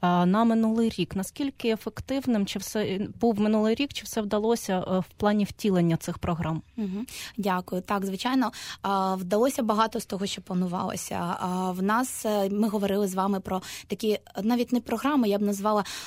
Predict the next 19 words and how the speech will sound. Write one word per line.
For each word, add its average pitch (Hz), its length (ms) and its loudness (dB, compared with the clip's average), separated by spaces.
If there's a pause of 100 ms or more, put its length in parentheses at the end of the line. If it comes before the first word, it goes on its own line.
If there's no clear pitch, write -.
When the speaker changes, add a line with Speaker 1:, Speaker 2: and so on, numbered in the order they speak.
(240)
Speaker 2:
напрямки 214 520 2
роботи, 185 440 -6
ініціативи 185 640 -2
міністерства. 190 520 -4
Ми 247 80 4
говорили 208 320 0
з 180 60 -4
вами 190 200 -2
про 180 160 -8
пакт 185 260 -4
заради 175 340 -4
молоді. 170 500 -4
Так, - 280 -10
ми 196 80 -4
виходимо 185 540 -2
вже 180 180 -6
зовсім 190 340 -6
на 196 80 -2
нову, 190 280 -4